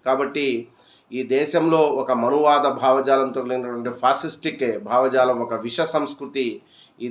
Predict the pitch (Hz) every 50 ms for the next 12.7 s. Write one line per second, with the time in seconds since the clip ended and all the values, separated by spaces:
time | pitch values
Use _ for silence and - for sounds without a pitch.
0 | 123 131 139 139 - 143 139 135 127 - - 127 123 147 156 160 160 151 143 139
1 | 139 143 147 135 104 101 135 147 147 147 143 127 139 135 135 135 127 120 120 -
2 | - - _ _ _ _ _ _ 92 101 135 156 170 170 - - 165 156 143 127
3 | 151 143 139 139 135 131 135 131 113 127 123 117 123 120 117 123 123 123 135 131
4 | 120 123 120 117 117 113 110 107 110 _ _ _ _ _ _ _ _ _ - 123
5 | 131 139 139 139 151 156 147 143 135 - - 117 131 139 139 156 156 151 - -
6 | 139 139 143 143 143 143 147 147 143 143 143 - - 101 107 135 143 143 147 151
7 | 139 143 139 139 - - 139 139 135 139 131 131 131 131 131 - 135 127 127 123
8 | 123 127 131 - - 123 123 131 135 135 139 135 135 131 131 - 131 123 113 -
9 | 143 127 - 127 123 117 113 - - - _ _ _ _ _ _ _ - 123 131
10 | 135 139 135 120 135 120 120 117 139 151 143 143 143 139 139 135 135 - 127 135
11 | 147 151 151 147 147 143 139 135 131 131 131 127 127 123 120 117 113 113 - _
12 | _ _ _ _ _ _ _ 104 135 147 156 151 139